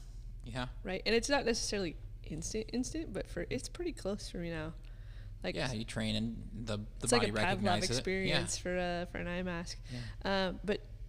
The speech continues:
Speaker 2: blocking some of that light is
Speaker 1: Mm-hmm.
Speaker 2: crucial for me. And then sometime in the middle of the night, 'cause I flip and flop and flip and flop it, I pop it off.
Speaker 1: Mm-hmm.
Speaker 2: And so that I do have that morning light.
Speaker 1: Yeah.
Speaker 2: Um,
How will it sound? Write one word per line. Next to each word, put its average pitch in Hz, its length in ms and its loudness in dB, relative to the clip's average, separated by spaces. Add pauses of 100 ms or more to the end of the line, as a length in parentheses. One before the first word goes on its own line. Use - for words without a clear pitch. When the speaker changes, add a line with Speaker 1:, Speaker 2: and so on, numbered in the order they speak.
(120)
Speaker 2:
blocking 208 600 2
some 185 160 0
of 180 140 -2
that 170 260 -4
light 180 240 -2 (160)
is - 240 10
Speaker 1:
Mm-hmm. - 160 4
Speaker 2:
crucial 190 380 2
for 180 180 -4
me. 180 260 -2 (100)
And 220 160 4
then 247 160 8
sometime 247 480 4
in 196 60 4
the 185 80 2
middle 175 160 2
of 175 60 2
the 175 60 2
night, 165 100 0
'cause - 120 -4
I 170 140 2
flip - 280 -4
and 170 100 -4
flop 156 220 -4
and 165 100 -6
flip - 180 -6
and 160 100 -6
flop 160 240 -4
it, - 120 -6 (160)
I 165 100 -4
pop - 260 -8
it - 60 -4
off. 156 260 -6 (140)
Speaker 1:
Mm-hmm. 104 200 -2 (260)
Speaker 2:
And 175 100 -4
so 180 140 -2
that 175 120 0
I 175 60 -2
do 185 180 -4
have 170 200 -4
that 190 160 -8
morning 196 340 -6
light. 202 220 -4 (240)
Speaker 1:
Yeah. 107 140 -4 (140)
Speaker 2:
Um, 190 540 0